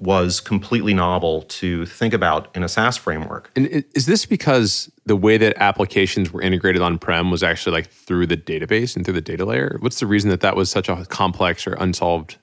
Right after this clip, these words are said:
Speaker 2: concept?
Speaker 1: Yeah, it, it fundamentally had to do with the kind of abstraction layers or kind of mechanisms of control that one would have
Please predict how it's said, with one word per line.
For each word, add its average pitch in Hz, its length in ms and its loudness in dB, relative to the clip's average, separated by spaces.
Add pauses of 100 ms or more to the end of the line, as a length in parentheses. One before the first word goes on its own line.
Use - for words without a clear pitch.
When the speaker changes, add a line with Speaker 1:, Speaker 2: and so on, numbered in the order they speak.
(580)
Speaker 2:
concept? - 560 -6
Speaker 1:
Yeah, 208 260 2
it, - 220 2
it 165 180 -2
fundamentally 180 960 2
had 127 220 0
to 123 60 -2
do 104 280 4
with 101 300 0
the 90 400 -2 (460)
kind 101 200 0
of 85 120 -6
abstraction 98 760 0
layers 82 560 -2
or 85 180 -6
kind 87 240 -4
of 82 140 -6
mechanisms 92 500 0
of 90 120 -8
control 87 680 -2 (440)
that 90 260 0
one 101 220 2
would 98 100 4
have 82 500 -2